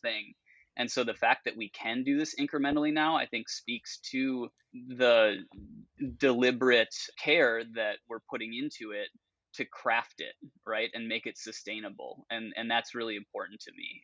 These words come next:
And to that end, some of the other ways that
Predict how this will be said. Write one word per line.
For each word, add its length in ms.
And 120
to 100
that 220
end, 420
some 180
of 40
the 120
other 200
ways 680
that 300